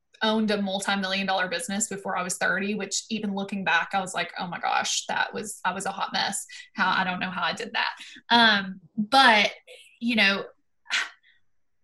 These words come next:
I used to show up, even though I was living my dream, I still was harboring so much daily anxiety and, um, lacking in confidence.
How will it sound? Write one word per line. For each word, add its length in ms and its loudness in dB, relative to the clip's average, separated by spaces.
I 60 2
used 480 4
to 60 -2
show 300 4
up, 240 6
even 300 2
though 180 10
I 140 4
was 120 -2
living 540 -2
my 160 2
dream, 640 -2
I 120 6
still 420 0
was 160 0
harboring 1080 -2
so 560 2
much 180 2
daily 500 -4
anxiety 1000 -6
and, 560 -4
um, 640 0
lacking 540 4
in 140 -2
confidence. 880 -6